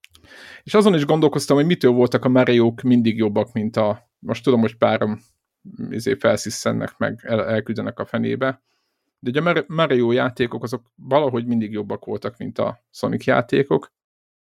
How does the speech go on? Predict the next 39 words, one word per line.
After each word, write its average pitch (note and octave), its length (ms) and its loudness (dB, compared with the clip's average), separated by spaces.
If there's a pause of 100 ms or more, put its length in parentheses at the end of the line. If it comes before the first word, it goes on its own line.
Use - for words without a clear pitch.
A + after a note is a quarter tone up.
(360)
és A#2+ 340 -2
én D3 200 2
is B2+ 100 4
szerettem A2+ 380 0
nagyon A2 160 2
a A2 60 -4
Sonicot, A2+ 480 -2 (760)
de A#2+ 680 2 (880)
tényleg D#3+ 300 0
el B2 100 6
kell A#2+ 140 -4
fogadni, A#2 420 -2
hogy A#2 260 -2 (680)
korai E3+ 320 2
időszakban C3 560 -2
négy E3+ 260 -4
hármast A#2 420 -4
állítsátok A#2+ 600 -4
be, B2 100 -2
akinek A#2 440 -4
esetleg A2+ 440 0
megvan A2 300 0
ez, G#2 140 -4
meg A2+ 280 2
lesz A2 180 -2
ez A2 80 -2
az G#2+ 80 -2
anniversary, A2 680 -2
és C3+ 240 -6
hogy B2 180 0
ne F3 120 0
az C#3 160 4
emlékeibe A#2 560 2
ilyen, A#2 260 2
tényleg C3+ 280 2
próbálja A2+ 480 -2
már G#2 220 -4
ki, - 120 -8
hogy, G#2 220 -4